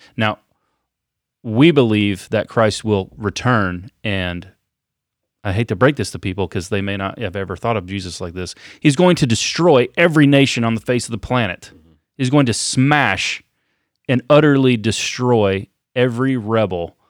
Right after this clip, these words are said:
Speaker 1: against him. It will be an absolute massacre.
Speaker 2: Yeah.
Speaker 1: And then he will reign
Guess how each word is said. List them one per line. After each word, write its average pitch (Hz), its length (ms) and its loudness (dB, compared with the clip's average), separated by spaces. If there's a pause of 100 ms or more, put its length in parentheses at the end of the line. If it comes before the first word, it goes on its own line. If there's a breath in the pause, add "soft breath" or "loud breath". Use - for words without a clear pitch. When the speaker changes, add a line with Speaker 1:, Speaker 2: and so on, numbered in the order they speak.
(380)
Speaker 1:
against 117 440 -2
him. 110 240 -16 (440)
It 117 140 -4
will 117 100 0
be 107 160 -4
an 110 100 -2
absolute 101 440 -6
massacre. 120 560 -10 (140)
Speaker 2:
Yeah. 78 160 -16 (920 soft breath)
Speaker 1:
And 110 140 0
then 113 120 4
he 117 140 2
will 131 200 2
reign 95 480 -4